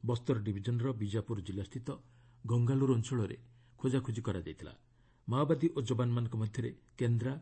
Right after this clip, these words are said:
କରଚୁଲି ଜଙ୍ଗଲରେ ଗୁଳି ବିନିମୟ ହୋଇଥିଲା। ଗୁଳି ବିନିମୟ ପରେ ଯବାନମାନେ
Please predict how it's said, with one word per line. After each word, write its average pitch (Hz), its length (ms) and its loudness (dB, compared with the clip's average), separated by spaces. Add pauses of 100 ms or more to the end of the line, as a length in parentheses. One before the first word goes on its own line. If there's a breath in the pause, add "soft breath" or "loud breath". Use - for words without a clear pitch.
କରଚୁଲି 107 400 -2
ଜଙ୍ଗଲରେ 107 480 -2 (360 loud breath)
ଗୁଳି 131 220 4
ବିନିମୟ 104 360 0
ହୋଇଥିଲା। 87 340 -8 (640 soft breath)
ଗୁଳି 143 220 8
ବିନିମୟ 139 300 2
ପରେ 143 220 0
ଯବାନମାନେ 113 520 2